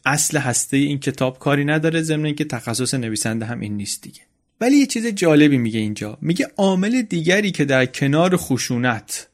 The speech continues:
باعث شده که این نهادها اینطوری شکل بگیرن، تولید غذاست. یعنی با کشاورزی و رشد کشاورزی جمعیت زیاد شد، جمعیت بیشتر تخصص و فرصت‌های بیشتری درست کرد برای توسعه،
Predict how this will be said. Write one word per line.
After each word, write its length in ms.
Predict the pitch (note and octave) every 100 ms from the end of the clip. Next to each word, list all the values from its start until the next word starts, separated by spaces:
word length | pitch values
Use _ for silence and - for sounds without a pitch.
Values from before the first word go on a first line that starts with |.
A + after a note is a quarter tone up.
| _
باعث 340 | C#3 C#3 F3 -
شده 320 | - A#2+ A2+
که 360 | - A2+ A2 - -
این 160 | F#3
نهادها 520 | F#3 D3+ C3+ C3+ -
اینطوری 440 | D3 C#3 C3 B2+ C3
شکل 440 | - A#2+ - -
بگیرن، 680 | A#2+ A2+ A#2 C#3+ C3+ A2 A#2 _ _ -
تولید 380 | F#3+ F#3 G#3
غذاست. 920 | G3+ - B2 A2+ G#2 G2+ - - - - _ _
یعنی 600 | D3+ D#3 E3 F3+ G3+ A3 - _ -
با 240 | D3 E3
کشاورزی 1120 | E3 - D3 D3+ C#3+ C3+ C3+ C3 B2+ E3+ D#3
و 160 | B2 A#2+ C#3+
رشد 300 | E3 - C3
کشاورزی 1000 | B2+ A#2 - A#2 A#2 A2+ A#2 D3+ D3+ -
جمعیت 520 | B2+ B2 B2 C3+ C3+
زیاد 340 | - A#2+ C3+
شد، 340 | D#3 - F3 F3+
جمعیت 500 | - B2+ A#2+ B2 B2+
بیشتر 520 | B2+ A#2 - - B2+ A#2 -
تخصص 840 | A#2 - A#2+ A2 - D3 D3 -
و 80 | B2
فرصت‌های 800 | - A#2+ A2+ - A#2 - D3 C3
بیشتری 460 | A#2 - C#3 C#3
درست 340 | B2 A#2+ A#2+ -
کرد 240 | A#2+ A2+
برای 280 | A2 A#2 A#2
توسعه، 680 | - B2 A#2 B2 C3 F3